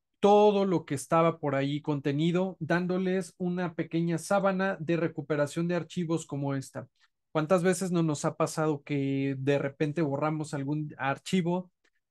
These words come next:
y, oh, no sabemos cómo recuperarlo? Bueno, pues Recuba es uno de los software más simples, pero funcionales para Windows.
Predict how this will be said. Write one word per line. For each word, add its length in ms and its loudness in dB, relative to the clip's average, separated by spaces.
y, 300 2
oh, 260 6
no 180 2
sabemos 500 -2
cómo 260 0
recuperarlo? 800 -2
Bueno, 280 -2
pues 200 -6
Recuba 600 -2
es 140 -6
uno 180 -2
de 120 0
los 180 -4
software 400 -2
más 440 2
simples, 760 -2
pero 320 4
funcionales 920 -2
para 260 -2
Windows. 560 -2